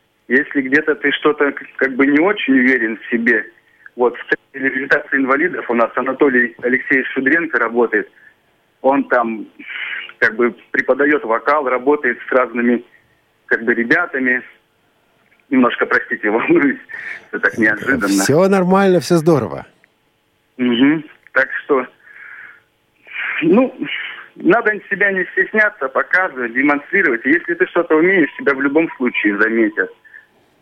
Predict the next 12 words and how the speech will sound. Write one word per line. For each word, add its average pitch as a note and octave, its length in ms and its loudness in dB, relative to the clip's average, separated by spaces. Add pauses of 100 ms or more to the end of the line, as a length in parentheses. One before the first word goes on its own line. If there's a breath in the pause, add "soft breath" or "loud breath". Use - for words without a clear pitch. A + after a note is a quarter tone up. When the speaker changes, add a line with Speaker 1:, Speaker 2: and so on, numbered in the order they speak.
(580)
Speaker 1:
Ну, E3+ 120 4
а F3+ 100 2
что G3+ 220 -2
сделать, F3+ 360 2
чтобы F#3 240 0
привлечь F#3+ 720 0
молодежь? C3 580 2 (720)
Ну, F3+ 200 4
может F3+ 300 2
быть, D#3 160 0
побольше D#3 440 0
афишировать. C#3+ 800 0